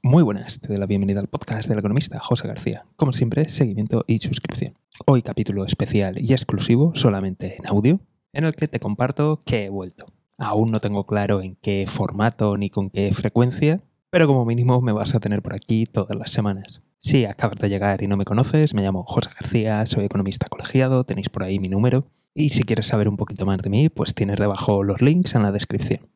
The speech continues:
Me gustaría empezar con lo más importante. Y lo más importante es darte las gracias, de verdad, muchísimas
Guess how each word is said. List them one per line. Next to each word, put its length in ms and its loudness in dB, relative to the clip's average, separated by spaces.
Me 100 0
gustaría 340 0
empezar 520 -2
con 320 -2
lo 80 0
más 240 -2
importante. 680 -8
Y 120 -2
lo 120 6
más 200 0
importante 540 -4
es 100 -6
darte 300 -4
las 160 -8
gracias, 580 -10
de 80 0
verdad, 320 -6
muchísimas 840 0